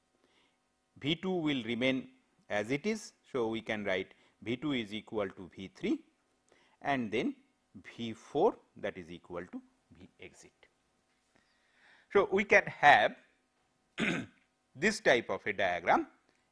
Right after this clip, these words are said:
in case of, in case of velocity compounding or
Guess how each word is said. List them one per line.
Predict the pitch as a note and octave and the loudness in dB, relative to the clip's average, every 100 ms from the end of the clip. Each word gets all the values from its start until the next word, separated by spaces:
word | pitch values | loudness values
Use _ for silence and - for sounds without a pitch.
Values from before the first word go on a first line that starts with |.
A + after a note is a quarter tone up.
| - | -16
in | G#2 | -12
case | - F#2 - | -8 -2 0
of, | - - _ _ _ _ _ _ _ _ _ _ _ _ _ _ _ _ _ _ _ _ - | 0 -4 _ _ _ _ _ _ _ _ _ _ _ _ _ _ _ _ _ _ _ _ -2
in | F3+ - | -2 0
case | A#2 - | -4 -2
of | C3 - - | -4 -4 -8
velocity | A2+ A#2+ G2 A#2 G3 | -2 0 0 -4 -6
compounding | G3 G#2+ - G#2 G#2+ B2 B3 - _ _ - | -2 -2 0 0 0 -4 -6 -8 _ _ 4
or | A2 F3 | 6 6